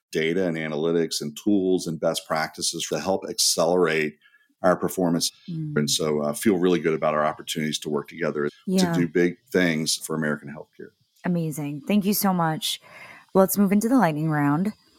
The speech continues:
Speaker 2: The first question is, what gives you hope?
Speaker 1: Well, I think what gives me hope is that there are new players who are trying to come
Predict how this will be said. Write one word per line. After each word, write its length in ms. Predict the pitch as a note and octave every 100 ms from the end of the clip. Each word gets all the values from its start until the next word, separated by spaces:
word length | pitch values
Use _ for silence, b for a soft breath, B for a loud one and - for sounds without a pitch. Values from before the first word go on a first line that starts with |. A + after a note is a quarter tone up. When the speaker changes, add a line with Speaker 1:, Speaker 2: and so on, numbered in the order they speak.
| _
Speaker 2:
The 80 | F3+
first 240 | F3 F#3 -
question 360 | F3+ D#3+ F3
is, 260 | D#3+ D3+ C#3
what 180 | D3+ -
gives 200 | D#3 C#3
you 100 | C#3+
hope? 240 | C3+ A#2+ - - _ _ _ b b b b b b b _ _
Speaker 1:
Well, 100 | G2
I 20 | G2
think 220 | D3 C#3+
what 220 | G#2+ G#2
gives 220 | A#2 G#2+
me 120 | F#2+
hope 280 | F2 G2+ G#2+
is 140 | F#2+ F#2+
that 220 | F2 E2
there 180 | G#2 G#2+
are 80 |
new 340 | F#2+ F#2 G2 A2
players 540 | - F#2+ F2 E2 D#2
who 120 | G2 E2+
are 60 |
trying 420 | - G2+ F2+ F2+ E2+
to 60 |
come 580 | - - F#2+ F#2 F#2+